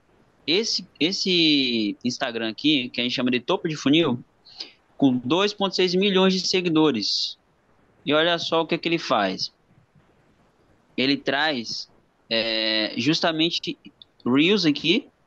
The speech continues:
falando sobre superação, sobre como vencer, por exemplo, como, enfim, questões de, de superação e renda extra, ou até criar o seu próprio negócio.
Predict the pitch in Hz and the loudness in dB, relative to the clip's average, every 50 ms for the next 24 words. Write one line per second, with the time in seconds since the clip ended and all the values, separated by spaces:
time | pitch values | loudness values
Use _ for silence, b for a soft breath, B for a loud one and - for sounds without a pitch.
0 | _ _ _ _ _ _ _ _ _ - 160 160 160 156 156 - - 131 117 113 | _ _ _ _ _ _ _ _ _ -2 0 0 0 0 -2 -2 -2 -2 -2 -2
1 | 113 - 123 104 120 120 127 143 156 160 - - 151 147 151 147 147 147 143 143 | -2 -4 -4 -2 -2 -2 0 0 -2 -2 -2 -2 0 0 2 2 2 0 0 0
2 | 143 139 139 139 139 139 - _ _ _ _ _ _ - - 120 113 113 120 127 | 0 0 0 -2 -2 -6 -12 _ _ _ _ _ _ -6 -2 0 0 2 0 0
3 | 120 - - - 123 127 131 135 131 127 123 117 120 117 113 110 107 104 - - | -2 -2 -2 0 2 2 2 2 4 2 2 2 2 0 2 2 2 0 -2 -6
4 | - - _ - _ _ _ _ _ _ _ _ _ _ _ _ _ _ _ _ | -10 -14 _ -20 _ _ _ _ _ _ _ _ _ _ _ _ _ _ _ _
5 | - 113 104 123 143 143 143 - - - 131 143 151 160 160 156 151 147 147 - | -8 -6 -2 0 -2 0 0 -2 -4 -2 0 0 0 0 2 2 0 0 0 0
6 | 139 139 131 120 120 131 143 156 151 143 139 - 131 127 120 - - 147 151 160 | 0 0 0 0 -2 -2 0 0 0 0 0 0 -2 -2 -2 -2 0 0 0 2
7 | 151 165 254 - - - 185 147 - - _ _ _ - 202 214 - - 208 208 | 2 0 0 0 0 0 0 0 -2 -6 _ _ _ -4 -4 -4 -2 -4 -2 -2
8 | 202 185 180 196 196 196 185 165 156 175 180 180 170 - - 226 214 220 208 202 | -2 -2 0 0 0 0 0 0 0 0 0 0 0 0 -2 -2 0 0 0 0
9 | 202 202 196 - - 190 185 190 - 180 180 170 170 185 190 190 185 180 160 156 | 0 -2 -2 -4 -2 -2 -2 0 0 -2 -2 0 0 0 0 0 0 0 0 0
10 | 156 165 170 - - - - 170 165 156 156 160 165 175 170 160 - 170 170 170 | 0 -2 -2 -4 -8 -8 -2 0 0 0 0 0 0 0 0 0 0 -4 -4 -4
11 | - 170 170 175 170 - - 170 160 - 165 160 - - 170 170 170 156 127 107 | -4 -2 -2 -2 -2 -2 -4 -4 -2 0 -2 -2 0 0 0 0 0 0 0 2
12 | 110 101 95 92 95 - - - | 2 2 2 2 0 -4 -6 -8